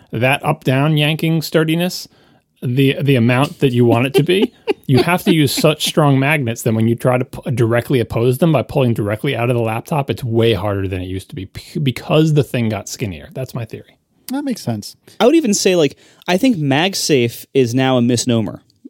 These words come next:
Speaker 3: You know, like, and, and I think it was also a misnomer when they brought it to the phone. I think they only, they, they used the name 'cause they, it was an old name that people liked, but,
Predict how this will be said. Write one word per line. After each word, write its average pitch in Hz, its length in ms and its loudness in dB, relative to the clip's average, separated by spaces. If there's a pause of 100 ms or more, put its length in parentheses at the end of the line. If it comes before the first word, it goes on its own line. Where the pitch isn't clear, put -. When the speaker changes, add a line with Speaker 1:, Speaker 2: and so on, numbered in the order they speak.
(100)
Speaker 3:
You 117 100 -2
know, 101 140 -2
like, - 180 0
and, 147 160 2
and 160 80 4
I 170 60 2
think 226 160 -2
it 190 40 2
was 160 100 4
also 180 200 2
a - 20 4
misnomer 143 320 2
when 127 100 0
they 120 60 0
brought 127 140 2
it 120 40 0
to - 60 -12
the 95 60 -8
phone. 139 320 -2
I 104 60 0
think 139 140 -8
they 151 80 6
only, 156 160 4
they, 160 320 0
they 147 180 0
used 214 180 0
the 175 60 0
name 160 220 2
'cause 135 160 0
they, 120 180 2
it 135 80 4
was 120 100 2
an 120 80 -2
old 117 160 0
name 220 240 0
that 123 100 2
people 127 300 -2
liked, 190 340 -4
but, 127 220 2